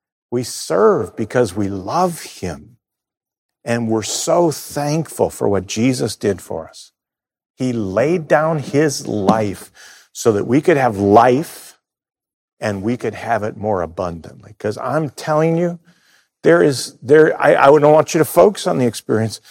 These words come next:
but there is, there's nothing really like when God's at work in your life and through your life to touch other, touch other people. There's,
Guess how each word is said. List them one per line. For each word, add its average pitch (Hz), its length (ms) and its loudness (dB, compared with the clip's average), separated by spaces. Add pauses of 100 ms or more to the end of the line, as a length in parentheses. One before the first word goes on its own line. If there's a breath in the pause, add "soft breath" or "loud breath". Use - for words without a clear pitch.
(420 soft breath)
but 135 180 2
there 196 160 4
is, - 380 -4
there's 135 260 -4
nothing 160 1000 0
really 214 400 8
like 165 880 0 (920)
when 123 340 -2
God's 147 540 -4
at 147 180 -4
work 135 460 -2
in 131 340 -4
your 160 220 0
life 131 480 0
and 110 120 -4
through 131 280 2
your 151 200 2
life 139 500 -4
to - 100 -8
touch - 320 0
other, 127 200 -2 (200)
touch 127 260 0
other 127 160 0
people. 143 460 -8 (1600)
There's, 156 200 -2